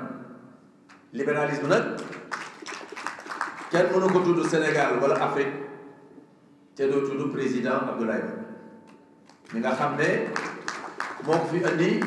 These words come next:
mille neuf cent soixante-quatorze. Te boobaak léegi tamit moo ko yaatal ci biir Afrique fu bare bari tamit moom moo fa yóbbu. Moo tax ñu koy rendre hommage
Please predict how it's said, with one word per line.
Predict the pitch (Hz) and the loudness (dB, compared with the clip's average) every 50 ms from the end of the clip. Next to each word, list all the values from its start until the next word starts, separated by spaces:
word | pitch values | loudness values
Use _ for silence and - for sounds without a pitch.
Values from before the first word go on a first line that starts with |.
| - - | 0 -2
mille | 143 147 151 | -2 0 0
neuf | 151 143 147 | 0 0 0
cent | 156 156 151 | 0 0 0
soixante-quatorze. | 151 147 143 147 139 - - 131 131 135 - 165 180 180 175 - - - - - - - - - - - - - - - - - - - - - - - - | 0 -2 -2 -2 -2 0 0 0 0 2 4 4 4 4 2 0 -2 -4 -6 -8 -10 -12 -12 -14 -14 -16 -18 -20 -20 -20 -20 -20 -20 -20 -20 -20 -20 -20 -8
Te | - 143 151 147 147 139 | -2 0 0 0 2 4
boobaak | 165 180 180 180 170 165 | 4 6 6 6 6 6
léegi | 160 156 147 147 139 | 2 2 2 0 -2
tamit | - 147 147 165 170 - - - - - - _ _ _ _ _ _ _ _ _ _ _ _ - _ _ _ | -2 -2 -2 -2 -4 -6 -10 -18 -20 -20 -20 _ _ _ _ _ _ _ _ _ _ _ _ -20 _ _ _
moo | 120 135 151 156 | -4 0 0 2
ko | - 160 | 4 4
yaatal | 156 151 143 143 143 143 - - | 4 6 4 4 4 2 0 0
ci | - | 2
biir | 135 139 139 135 | 2 2 2 2
Afrique | 131 131 135 131 127 - - - - - - - - - - - - - - - - - - - - - - - - | 0 0 -2 -2 -2 -2 -2 -4 -8 -10 -12 -12 -14 -16 -18 -20 -20 -20 -20 -20 -20 -20 -20 -20 -20 -20 -20 -20 -8
fu | - 139 | -4 0
bare | 135 156 160 175 170 156 | 2 4 4 4 4 6
bari | 160 156 147 151 147 151 | 4 4 4 4 2 2
tamit | 147 131 143 147 135 135 - - - - - - - - - - - - - - - - | 2 0 0 0 -2 -4 -4 -6 -8 -10 -10 -12 -16 -16 -18 -20 -20 -20 -20 -20 -10 -4
moom | 117 135 143 139 | 0 0 0 2
moo | 135 135 127 | 0 -2 0
fa | 131 123 127 | 0 0 0
yóbbu. | 135 139 135 135 165 185 - - | 2 2 2 2 2 2 0 0
Moo | - 139 131 | 0 0 0
tax | - 151 131 | 0 -2 -2
ñu | 143 143 | -4 -6
koy | 135 139 131 | -4 -4 -2
rendre | 131 147 151 151 165 165 | -2 -2 -2 -2 -4 -4
hommage | 156 131 131 127 135 151 147 143 - | -4 -4 -2 -2 -2 -4 -4 -6 -10